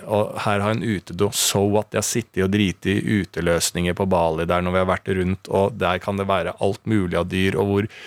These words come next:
redd jeg var i begynnelsen av Bali, men hvor mye jeg taklet dyr. Her er vi i Norge, det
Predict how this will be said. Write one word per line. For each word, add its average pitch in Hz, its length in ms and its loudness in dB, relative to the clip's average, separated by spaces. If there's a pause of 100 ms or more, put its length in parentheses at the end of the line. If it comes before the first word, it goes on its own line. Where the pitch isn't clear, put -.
(520)
redd 98 340 2
jeg 104 120 4
var 95 140 2
i 104 60 0
begynnelsen 90 540 -2
av 98 60 2
Bali, 92 300 4
men 101 180 2
hvor 101 160 2
mye 98 220 2
jeg 90 100 2
taklet - 460 -4
dyr. 98 180 2
Her - 240 -2
er 78 280 -4
vi 90 80 -2
i - 20 0
Norge, 92 300 0
det - 120 -4